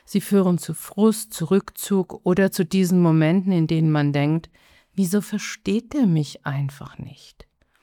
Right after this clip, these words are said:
Aber, und das ist der spannende Punkt, Missverständnisse sind nicht immer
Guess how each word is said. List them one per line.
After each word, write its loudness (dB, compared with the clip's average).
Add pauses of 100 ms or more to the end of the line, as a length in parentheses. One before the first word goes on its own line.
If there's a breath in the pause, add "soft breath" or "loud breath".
(220)
Aber, 0 (400)
und 2
das -2
ist -8
der -2
spannende 4
Punkt, 0 (380 soft breath)
Missverständnisse 2
sind -4
nicht 0
immer 4